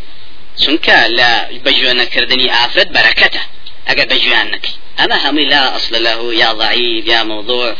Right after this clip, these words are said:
ئەوانە لا یوتەفەت ئیلەی، کورتەی قەولەوەی کە مافی ژن لە سەمیەتی خۆی وێ ڕاوێژی پێ بکە. چواردەهەمین ماف لە مافەکانی تری خێزان لە سەمیەتی خۆی ئەوەیە، شەوان بەجێی نەهێڵێ، بە تایبەت دوا عیشا نەڕوا باوەچی خۆی بەملا بەولا و زرت و فرت و خێزانی خۆی بەجێ بێ لە تا سعادێکی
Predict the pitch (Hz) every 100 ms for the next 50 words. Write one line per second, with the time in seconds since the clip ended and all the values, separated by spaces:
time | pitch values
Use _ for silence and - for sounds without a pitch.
0 | - - - 113 117 107 147 160 156 156
1 | 151 135 135 139 135 120 113 117 104 123
2 | 113 110 120 117 107 107 147 135 123 120
3 | 110 - 135 127 117 123 123 104 120 139
4 | 101 - 110 110 - - - - - -
5 | 160 165 196 220 190 180 151 127 - 131
6 | 127 127 - 120 165 165 - 135 123 120
7 | 117 135 117 135 151 156 - - - 117
8 | 135 113 107 123 131 131 120 131 110 110
9 | 120 120 110 107 107 127 139 117 104 113
10 | 104 - 120 110 110 110 110 110 117 113
11 | 110 107 127 - 147 143 - - 123 131
12 | 117 131 120 113 120 117 117 113 107 113
13 | 117